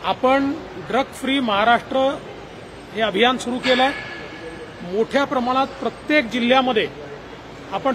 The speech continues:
छापे टाकतो आणि एक मोठी लढाई ही लढावी लागणार आहे.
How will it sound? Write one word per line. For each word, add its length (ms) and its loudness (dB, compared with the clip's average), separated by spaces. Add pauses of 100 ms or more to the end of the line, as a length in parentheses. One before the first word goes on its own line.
(120)
छापे 220 2
टाकतो 460 4 (1080)
आणि 460 4 (440)
एक 180 -2
मोठी 300 2
लढाई 220 6
ही 120 6
लढावी 280 4
लागणार 300 4
आहे. 140 0